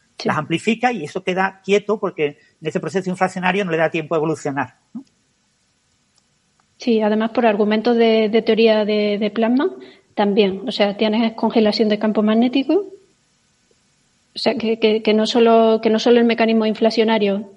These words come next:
Speaker 1: una vez que los, te los creas, ya te lo has creado, luego con la física del plasma tú sabes que eso se queda congelado y va, conforme va expandiéndose el universo, se va, se va amplificando el campo.
Speaker 2: Entonces, lo que habría que añadir son nuevos campos primordiales, preinflacionarios, que generaran esos campos magnéticos.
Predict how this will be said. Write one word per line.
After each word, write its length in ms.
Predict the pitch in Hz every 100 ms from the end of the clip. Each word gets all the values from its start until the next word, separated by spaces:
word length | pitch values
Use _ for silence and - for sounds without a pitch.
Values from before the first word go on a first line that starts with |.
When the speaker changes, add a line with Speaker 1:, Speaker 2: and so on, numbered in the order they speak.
| -
Speaker 1:
una 260 | 294 208
vez 140 | 202 202
que 100 | 233
los, 160 | 214
te 140 | 226 214
los 180 | 208 202
creas, 380 | - 226 208 196 - _
ya 140 | 214 208
te 100 | 226
lo 60 |
has 60 | 214
creado, 340 | 240 233 254
luego 260 | 240 214 202
con 120 | 208
la 80 | 202
física 340 | 240 - 240
del 140 | 220 214
plasma 400 | 233 247 359 - _ _ _ _ -
tú 60 | 220
sabes 320 | 254 233 240
que 120 | 226
eso 280 | 220 - 208 -
se 180 | - 220
queda 240 | 220 226
congelado 560 | 233 233 240 254 320 - - - -
y 100 | 226
va, 320 | 214 226 226 - 359
conforme 420 | - 214 220 196
va 140 | 202 208
expandiéndose 540 | 208 220 220 214 233
el 80 | 220
universo, 360 | 220 220 233 247
se 140 | 226
va, 400 | 202 190 196 190 - -
se 160 | - 226
va 80 | 226
amplificando 560 | 220 220 220 220 190
el 80 | 190
campo. 320 | 196 185 185 - _ _ _ _ - _ _ _ _ _ _ _ _ _ _ _ _ _
Speaker 2:
Entonces, 180 | - 165
lo 80 | 175
que 60 | 151
habría 180 | 151
que 80 | 156
añadir 380 | 165 170 185 190
son 240 | - 190
nuevos 240 | 180 175 175
campos 540 | - 185 185 175 185
primordiales, 800 | - 175 165 160 208 220 262 247
preinflacionarios, 880 | _ 165 156 - 170 185 202 220 254
que 100 | -
generaran 500 | - 160 139 151 156 156
esos 160 | 143
campos 240 | - 131 139
magnéticos. 480 | 220 254 113 113